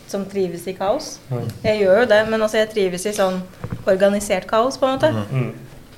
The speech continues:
Speaker 1: Så det, det er jo fortsatt veldig
Speaker 2: Er det noe som
Speaker 1: tilvenning.
Speaker 2: heter det?
Speaker 1: Ja, det er det.
Speaker 2: Organisert kaos?
Speaker 1: Jo, men det er jo sånn som for sykehuset, for eksempel, altså, er det, ting er jo organisert, og alle har liksom en viss jobb, og du vet hvem som skal gjøre det, men plutselig så kommer det jo femten nye pasienter, liksom, så det er jo
Speaker 2: Mm.
Speaker 1: kaos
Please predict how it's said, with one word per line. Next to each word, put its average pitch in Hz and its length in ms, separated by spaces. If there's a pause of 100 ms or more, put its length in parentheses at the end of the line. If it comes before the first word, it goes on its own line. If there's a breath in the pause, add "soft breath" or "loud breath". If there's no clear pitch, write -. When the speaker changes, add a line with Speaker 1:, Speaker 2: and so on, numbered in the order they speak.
(100)
Speaker 1:
Så 165 160
det, 226 260
det 208 60
er 247 140
jo 254 60
fortsatt 214 360
veldig 190 220
Speaker 2:
Er 123 100
det 180 80
noe - 80
som 190 120
Speaker 1:
tilvenning. - 180
Speaker 2:
heter 117 100
det? - 340
Speaker 1:
Ja, 220 120
det 370 80
er - 0
det. 127 320
Speaker 2:
Organisert - 360
kaos? 147 400
Speaker 1:
Jo, 220 120
men 247 80
det 226 80
er 226 60
jo 240 40
sånn 233 140
som 233 120
for 254 140
sykehuset, 208 340
for 185 120
eksempel, 208 280
altså, 202 200
er 190 100
det, 151 100
ting 214 160
er 175 140
jo 208 80
organisert, 185 520
og - 100
alle 175 180
har 175 160
liksom 175 240
en 180 100
viss 180 220
jobb, 175 280
og 175 460
du 185 100
vet 175 220
hvem 175 160
som 185 140
skal 185 160
gjøre 180 160
det, 220 80
men 196 240 (300 loud breath)
plutselig 190 320
så 220 100
kommer 160 260
det 175 120
jo 185 40
femten 180 420
nye 180 200
pasienter, 175 400
liksom, 247 260
så 220 80
det 196 120
er 180 100
jo - 0
Speaker 2:
Mm. 220 60
Speaker 1:
kaos 185 500